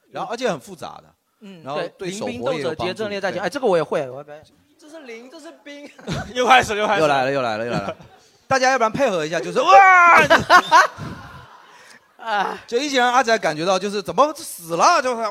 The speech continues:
Speaker 2: “哇，把人结死了”呢。
Speaker 1: <laughs>
Speaker 2: 这挺，挺，挺好的，这个结印这个事情也挺好玩的。阿仔好像对这种东西蛮有兴趣，好像自己在家里还练过，练过纳刀，对不对？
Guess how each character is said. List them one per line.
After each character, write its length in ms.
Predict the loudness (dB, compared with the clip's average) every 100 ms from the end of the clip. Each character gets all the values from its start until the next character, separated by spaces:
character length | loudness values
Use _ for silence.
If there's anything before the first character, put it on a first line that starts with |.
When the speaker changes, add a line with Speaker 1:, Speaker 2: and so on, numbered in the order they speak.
| -4
Speaker 2:
“哇， 140 | -4 -2
把 120 | -2
人 140 | -4
结 320 | -10 -6 -6
死 180 | -6 -8
了” 140 | -10 -10
呢。 100 | -8
Speaker 1:
<laughs> 560 | -6 -2 -2 -2 _ _
Speaker 2:
这 120 | -18
挺， 180 | -16 -16
挺， 180 | -16 -16
挺 160 | -8
好 140 | -6 -4
的， 160 | -6
这 140 | -12 -14
个 180 | -16 -18 _
结 160 | -14
印 160 | -14 -14
这 80 | -14
个 100 | -16
事 100 | -18
情 120 | -18
也 220 | -18 -20
挺 180 | -20 -20
好 100 | -18
玩 100 | -18
的。 80 | -14
阿 80 | -10
仔 160 | -4 -4
好 80 | -6
像 140 | -14
对 100 | -16
这 120 | -18
种 100 | -18
东 80 | -18
西 60 | -20
蛮 160 | -20
有 40 | -20
兴 180 | -20 -20
趣， 60 |
好 120 | -18
像 100 | -18
自 80 | -18
己 80 | -18
在 100 | -16
家 120 | -14
里 80 | -14
还 100 | -14
练 160 | -18 -20
过， 100 | -20
练 120 | -20
过 100 | -18
纳 160 | -16 -16
刀， 260 | -14 -16 -16
对 100 | -20
不 80 |
对？ 80 | -20